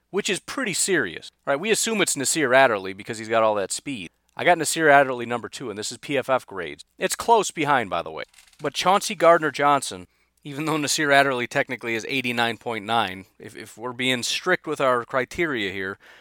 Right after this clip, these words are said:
Chauncey Gardner-Johnson is the only guy who has an elite coverage grade.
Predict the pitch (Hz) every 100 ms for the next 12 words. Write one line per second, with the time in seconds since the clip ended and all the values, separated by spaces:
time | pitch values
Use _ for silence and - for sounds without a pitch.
0 | _ - 151 160 156 151 147 139 123 131
1 | 127 127 110 120 - 143 147 160 156 147
2 | 131 127 120 120 120 110 104 120 135 -
3 | 135 120 101 92 92 82 76 -